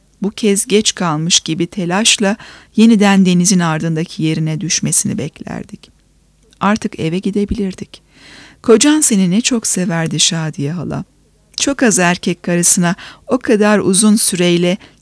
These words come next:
ve yitireceği korkusuyla bağlı kalmıştır. Sonraları sen çekilmez bir kadın olduğunda, sevdasının hatrına sesini hiçbir zaman yükseltmeksizin karşı çıktı, dayanısının sonuna gelmişti sanırım.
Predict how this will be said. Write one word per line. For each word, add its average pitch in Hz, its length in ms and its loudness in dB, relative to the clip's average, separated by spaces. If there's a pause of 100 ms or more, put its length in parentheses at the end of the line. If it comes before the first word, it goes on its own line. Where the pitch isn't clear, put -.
ve 185 60 4
yitireceği 185 640 2
korkusuyla 165 760 0
bağlı 147 300 -4
kalmıştır. 151 760 -4 (560)
Sonraları 180 800 0 (280)
sen 208 340 2
çekilmez 180 720 -2
bir 165 100 -2
kadın 170 320 -2
olduğunda, 151 640 -4 (360)
sevdasının 180 800 0
hatrına 175 640 -4 (300)
sesini 208 460 2
hiçbir - 420 -2
zaman 202 420 0
yükseltmeksizin 190 1000 -2 (360)
karşı 180 360 2
çıktı, 196 500 -2 (420)
dayanısının 190 640 4
sonuna 170 420 0
gelmişti 143 560 -2
sanırım. 135 480 -2